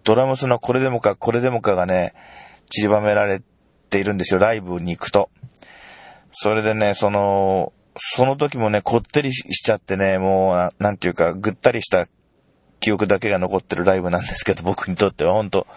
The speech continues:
申し訳ないんですけどね。もうそれに、日本のロック界ではあのバンドのあの人、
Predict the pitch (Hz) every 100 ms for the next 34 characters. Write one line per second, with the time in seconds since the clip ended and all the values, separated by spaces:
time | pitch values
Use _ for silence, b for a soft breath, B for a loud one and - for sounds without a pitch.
0 | B B - 104 107 101 98 92 80 -
1 | 73 80 90 - B B B B B B
2 | B B - - 131 127 135 131 123 -
3 | _ _ _ _ _ _ _ _ _ _
4 | _ 90 90 _ _ 110 120 165 165 160
5 | 147 147 - - 160 - 185 117 110 98
6 | 87 101 110 107 107 110 104 104 98 101
7 | 98 98 107 -